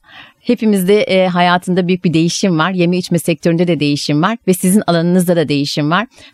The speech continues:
Tüm bunları masaya yatıracağımız keyifli bir sohbet olacağını düşünüyorum. Öncelikle sana şunu sormak isterim. Çok farklı, çarpıcı, farklı deneyimlerin yaşandığı mekanlar tasarlıyorsunuz çok uzun zamandan beri.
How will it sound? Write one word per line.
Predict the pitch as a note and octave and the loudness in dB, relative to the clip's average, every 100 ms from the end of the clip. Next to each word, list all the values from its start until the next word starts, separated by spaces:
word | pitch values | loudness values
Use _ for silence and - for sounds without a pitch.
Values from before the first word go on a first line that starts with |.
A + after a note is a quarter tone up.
| - | -2
Tüm | A#3 | 0
bunları | G3+ G3 G3+ | 2 2 0
masaya | G3 - | -2 0
yatıracağımız | G3 F#3 F#3 E3+ E3 E3+ G#3 | 0 0 -2 0 0 0 0
keyifli | - F#3+ G3+ | 0 0 0
bir | G3 | -4
sohbet | - G3 G#3 G3+ | -2 -2 -2 0
olacağını | E3 D3 D3 D3 | 0 0 -2 -2
düşünüyorum. | C#3+ - D3+ C#3 F#3 F#4 _ - - - | -4 -2 0 2 0 -4 _ -20 -20 -6
Öncelikle | B3+ C#4 D4 C#4 C4 | 0 0 0 -2 -2
sana | C4+ B3+ | 0 0
şunu | B3 B3 | 2 0
sormak | - F#3 G3 F#3 | 2 0 0 -4
isterim. | - D3 C3+ G3+ _ _ _ | -4 -2 -2 -4 _ _ _
Çok | - C4+ C4 | -2 0 0
farklı, | - G3 F3+ D3+ F3+ | -2 -2 0 -2 -2
çarpıcı, | - G#3 G3+ - F3 E3 F3+ | -2 0 0 -2 -2 -2 -2
farklı | G3+ G3 A#3 | -2 0 0
deneyimlerin | G3+ G3 F#3+ F3+ F3+ F#3 | 0 2 0 0 0 2
yaşandığı | E3 - D#3 D3+ F3+ | 2 2 0 2 2
mekanlar | F3+ E3+ E3 E3 E3 | 2 0 0 0 0
tasarlıyorsunuz | D#3 C#3+ - B2 B2+ B2+ - C3+ D3+ - _ | 0 -2 0 0 0 -2 0 0 0 -4 _
çok | E3+ F3 | -2 -2
uzun | C3+ | 0
zamandan | D3 C3+ C3+ C#3 C3 C3+ | 0 2 2 2 0 0
beri. | C3 C#3+ | 0 -2